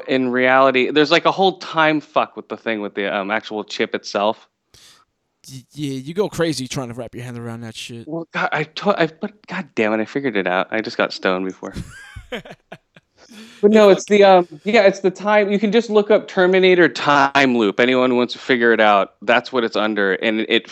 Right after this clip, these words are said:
Speaker 1: it, it, uh, basically eats itself up to where Terminator Two would never happen.
Speaker 2: Oh, a little bit of a fucking paradox or whatever they call it, huh?
Speaker 1: Yeah, fucking Axl Rose and his fucking "You Could Be Mine" bullshit
Speaker 2: Oh,
Speaker 1: music
Speaker 2: God.
Speaker 1: video.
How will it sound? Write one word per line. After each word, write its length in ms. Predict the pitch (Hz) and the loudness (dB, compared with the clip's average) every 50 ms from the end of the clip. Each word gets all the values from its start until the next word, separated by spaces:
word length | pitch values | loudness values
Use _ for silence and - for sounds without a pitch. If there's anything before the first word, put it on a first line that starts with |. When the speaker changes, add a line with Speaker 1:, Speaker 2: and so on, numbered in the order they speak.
| - - - | -20 -8 -2
Speaker 1:
it, 320 | - 120 113 107 - _ _ _ _ _ - | 0 0 0 0 -4 _ _ _ _ _ -4
it, 240 | 117 110 - _ - - _ - | -4 -4 -4 _ -20 -18 _ -2
uh, 140 | 123 127 117 | 0 0 0
basically 560 | 107 - 151 147 - - 151 - 160 139 - | 2 2 0 0 0 -4 -4 -4 -4 -4 -2
eats 260 | - 143 143 139 - 135 | -2 -4 -4 -4 -6 -8
itself 460 | 113 - - - 135 120 117 - - | -10 -8 -2 0 0 0 0 2 0
up 240 | 117 110 - - - | 0 0 0 -2 -8
to 100 | - 131 | -12 -6
where 280 | 117 117 117 113 110 107 | -2 0 0 0 0 -2
Terminator 480 | - - 135 131 123 123 117 107 104 | -4 -4 -4 -2 0 0 -2 -2 -4
Two 200 | 101 - - 120 | -6 -6 -6 -4
would 100 | 110 104 | -4 -2
never 300 | 107 107 95 98 95 92 | -2 -4 -4 -4 -6 -8
happen. 380 | 90 - 98 87 85 - 82 - _ _ _ _ _ _ _ _ _ _ _ _ _ _ _ _ - - _ _ _ _ _ _ _ - - | -8 -8 -8 -8 -8 -10 -14 -20 _ _ _ _ _ _ _ _ _ _ _ _ _ _ _ _ -18 -18 _ _ _ _ _ _ _ -18 -14
Speaker 2:
Oh, 460 | 123 127 135 147 151 151 147 143 131 | -12 -10 -8 -6 -6 -4 -4 -4 -6
a 20 | 127 | -6
little 240 | 135 143 139 139 | -6 -6 -6 -6
bit 160 | 131 139 139 135 | -6 -8 -10 -10
of 100 | 127 131 | -10 -14
a 60 | 131 | -14
fucking 380 | - - 143 139 - 127 120 | -14 -14 -14 -14 -14 -16 -16
paradox 600 | - 117 127 160 185 175 135 127 117 113 - - | -16 -14 -10 -8 -6 -6 -6 -8 -10 -16 -14 -12
or 60 | 139 127 | -12 -10
whatever 280 | 131 131 131 120 127 | -10 -10 -10 -10 -12
they 80 | 123 127 | -14 -12
call 260 | - 131 123 123 123 | -12 -10 -10 -10 -10
it, 60 | 127 | -10
huh? 200 | 139 156 170 170 139 _ _ _ _ _ _ _ _ _ _ _ - | -10 -10 -10 -12 -14 _ _ _ _ _ _ _ _ _ _ _ -10
Speaker 1:
Yeah, 320 | 160 143 147 135 95 - - - - | -4 0 0 0 0 -2 -6 -14 -6
fucking 340 | - - 147 - 151 135 131 | -4 -2 -2 0 0 -2 -2
Axl 400 | - 127 127 131 - - 156 139 | 0 -2 -2 -2 0 0 0 2
Rose 380 | 131 135 131 131 127 131 131 123 | 4 4 4 6 4 4 2 0
and 100 | 131 120 | -2 -2
his 120 | 120 - - | -2 -4 -2
fucking 320 | - 135 123 - 131 120 | -2 -2 -2 -2 -4 -4
"You 160 | 117 127 131 123 | -2 -2 -4 -2
Could 220 | - - 135 113 | -2 -4 -4 -2
Be 140 | 110 127 120 | -2 -4 -4
Mine" 460 | 110 113 110 113 113 110 113 117 110 | -2 0 2 2 2 2 2 0 -2
bullshit 580 | 98 - 120 117 120 120 - 180 170 127 113 107 | -2 0 0 2 2 0 -2 -2 -2 -2 -2 -2
Speaker 2:
Oh, 80 | 104 - _ _ _ - | -6 -12 _ _ _ -8
Speaker 1:
music 280 | 147 139 135 - 139 | -6 -4 -4 -4 -4
Speaker 2:
God. 120 | 151 139 131 | -4 -2 0
Speaker 1:
video. 500 | 123 117 123 123 123 120 120 120 127 | 2 2 4 4 4 4 4 2 0